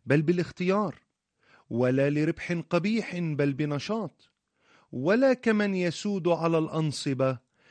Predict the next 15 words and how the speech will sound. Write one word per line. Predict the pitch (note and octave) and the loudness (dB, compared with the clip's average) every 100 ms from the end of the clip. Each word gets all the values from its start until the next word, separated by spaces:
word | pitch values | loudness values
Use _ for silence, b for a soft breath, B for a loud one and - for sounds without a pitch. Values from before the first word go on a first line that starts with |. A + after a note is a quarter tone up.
| b b | b b
بَلْ | B2+ B2 | -2 0
صَائِرِينَ | - D3+ - E3+ F3+ G3 | -2 -2 0 0 0 0
أَمْثِلَةً | F#3+ F3+ F3+ - G#3 G#3 G3 F#3+ | 0 -2 -4 -2 0 0 0 -2
لِلرَّعِيَّةِ. | F3+ E3 D#3+ D3 C#3+ C3 F#3+ G#3+ C3+ - _ _ _ _ _ _ _ | -2 -2 -2 0 0 0 -2 0 -2 -4 _ _ _ _ _ _ _
وَمَتَى | G2+ G#2+ G#2+ C3+ D3+ | -4 -2 0 0 0
ظَهَرَ | C#3 D#3 C#3+ D3+ D3+ D3 C#3+ | 0 0 0 0 0 0 0
رَئِيسُ | D3+ E3+ G3 - G#3 | -2 -2 -4 -4 -4
الرُّعَاةِ | G3 F#3+ F3 D#3 A2+ _ _ b b b _ | 0 0 0 0 -4 _ _ b b b _
تَنَالُونَ | D#3+ D#3+ D#3 D3+ D3+ A3+ G#3 D3+ | -2 0 0 0 0 0 0 -2
إِكْلِيلَ | C#3+ C3+ - D#3+ G#3 A#3 A3 | -4 -6 -10 -8 -4 -2 0
الْمَجْدِ | G#3+ F3 C3+ G2+ F#2 _ b b b B2+ | 0 2 0 -2 -8 _ b b b -4
الَّذِي | A#2 A#2 D3+ C3 C3 B2+ B2 _ _ A2+ | 0 0 0 -2 -4 -4 -8 _ _ -10
لَا | A2 A2 C3 C#3+ | -6 -2 0 0
يَبْلَى. | A#2+ G2+ F#2+ F2 F2 - _ _ _ _ _ _ - | 0 -2 -4 -8 -10 -16 _ _ _ _ _ _ -6
آمين." | A#2 A2 G2+ F2 D#2+ | -4 -2 -4 -6 -10